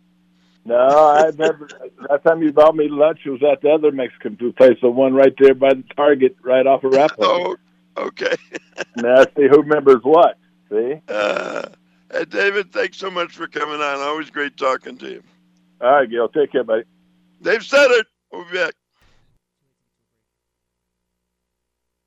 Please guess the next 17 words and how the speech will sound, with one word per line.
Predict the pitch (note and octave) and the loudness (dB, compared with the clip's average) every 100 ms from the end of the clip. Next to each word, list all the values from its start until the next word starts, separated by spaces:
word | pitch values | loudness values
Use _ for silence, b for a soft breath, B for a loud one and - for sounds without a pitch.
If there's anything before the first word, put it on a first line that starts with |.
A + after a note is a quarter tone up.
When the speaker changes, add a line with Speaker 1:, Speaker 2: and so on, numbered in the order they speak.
| _ _ _ _ - | _ _ _ _ -4
Speaker 2:
Oh, | F3 D#3+ C#3+ - E3+ D#3+ D#3+ - | -4 -4 -8 -10 -8 -8 -12 -12
uh, | |
uh, | D#3+ D3+ C#3+ C#3 C#3+ _ _ | -8 -6 -6 -6 -12 _ _
we | F3+ | -8
are, | E3 D3+ E3+ | -6 -6 -8
we | E3 | -10
don't | D#3+ F#3 | -6 -4
have | F#3+ F#3+ | -4 -2
time | G3 G3 | -2 -2
for | F#3 G3 | -6 -8
a | |
break? | F3+ G3 G3+ _ _ _ _ _ _ _ _ _ _ _ _ _ _ _ _ _ _ _ _ _ _ _ _ _ _ _ _ _ - | -6 -6 -8 _ _ _ _ _ _ _ _ _ _ _ _ _ _ _ _ _ _ _ _ _ _ _ _ _ _ _ _ _ -14
Okay. | F3 C#3+ C3 - _ _ _ | -10 -10 -10 -14 _ _ _
Uh, | C#3 C3 C3 B2+ _ _ _ _ | -10 -10 -10 -16 _ _ _ _
but | - D3+ | -10 -4
nonetheless, | F#3 G3+ F3+ F3+ E3+ D3 - | -4 -2 -2 0 0 -2 -6
uh, | C#3 C3 G#2+ | -4 -4 -6